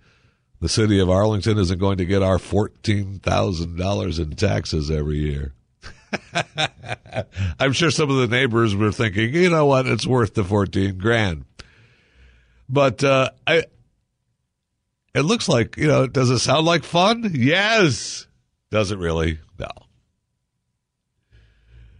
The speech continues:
And they weren't even charging. It was just, you know,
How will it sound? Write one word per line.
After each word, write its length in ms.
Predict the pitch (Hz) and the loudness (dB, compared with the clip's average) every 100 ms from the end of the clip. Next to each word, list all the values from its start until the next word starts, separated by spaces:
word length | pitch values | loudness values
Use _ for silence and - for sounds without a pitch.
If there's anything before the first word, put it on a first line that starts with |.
| _ _ _ _ | _ _ _ _
And 140 | 123 151 | 0 2
they 80 | |
weren't 180 | 190 220 | 4 4
even 160 | 175 117 | 2 2
charging. 400 | 151 160 110 95 | 2 2 2 2
It 100 | 101 | 2
was 120 | 92 | 2
just, 320 | 107 117 - - | 2 0 -4 -6
you 140 | 131 | 0
know, 220 | 120 104 | 2 2